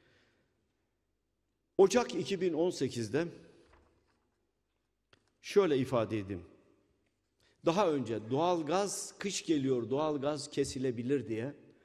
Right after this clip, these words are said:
Ağustos ayından beri iktidarı uyarıyorum. En son on iki Ekim tarihinde yine grupta bir konuşma yaptım.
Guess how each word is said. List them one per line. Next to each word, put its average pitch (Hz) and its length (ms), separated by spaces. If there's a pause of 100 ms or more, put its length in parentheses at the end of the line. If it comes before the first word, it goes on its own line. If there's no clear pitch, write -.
(260)
Ağustos 185 560
ayından 127 580
beri 160 220
iktidarı 143 640
uyarıyorum. 101 640 (920)
En 208 200
son 190 380 (1300)
on 214 140
iki 180 260
Ekim 143 540 (540)
tarihinde 160 640
yine 185 320
grupta 180 520
bir 196 60
konuşma 139 500
yaptım. 104 360